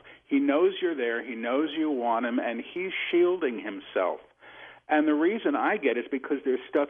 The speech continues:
he doesn't wanna look at. He covers his eyes as if he doesn't wanna see. My feeling is if he does see you, he's gonna have to deal with a lot of his own stuff and his own pain.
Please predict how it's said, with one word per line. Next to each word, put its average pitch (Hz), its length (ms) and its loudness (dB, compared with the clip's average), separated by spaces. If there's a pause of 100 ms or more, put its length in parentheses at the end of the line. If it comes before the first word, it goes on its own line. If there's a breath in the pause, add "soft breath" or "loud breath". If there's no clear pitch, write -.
he 143 60 -4
doesn't 123 320 -4
wanna 113 180 -4
look 120 320 -4
at. 98 160 -2
He 113 80 -8
covers 151 440 -2
his 147 200 -4
eyes 120 360 0
as 110 120 -10
if 107 80 -8
he 117 100 -10
doesn't 113 480 -8
wanna 107 260 -6 (180)
see. 110 280 -4 (440)
My 123 120 -4 (160)
feeling 165 320 4
is 131 140 2
if 123 180 0
he 123 140 -6
does 151 420 0 (240)
see 143 60 -2 (240)
you, 127 420 0 (480 soft breath)
he's 196 320 0
gonna 135 220 -2
have 131 200 0
to 139 80 -2
deal 120 220 -4
with 120 160 -6
a 123 40 -2
lot 117 280 0
of 117 140 -2
his 113 180 -8
own 117 240 -4 (140)
stuff 113 260 0
and 110 80 -8
his 104 220 -10
own 107 220 -4
pain. 101 600 -8